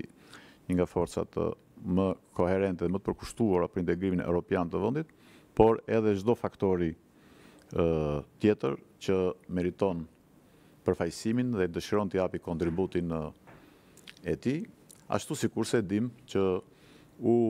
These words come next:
rrëzuan dy projektligjet e propozuara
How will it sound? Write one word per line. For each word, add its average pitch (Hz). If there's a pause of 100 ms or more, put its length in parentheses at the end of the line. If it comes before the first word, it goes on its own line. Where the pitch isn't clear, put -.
(200)
rrëzuan 107 (220)
dy 101
projektligjet 110 (420)
e 110
propozuara 113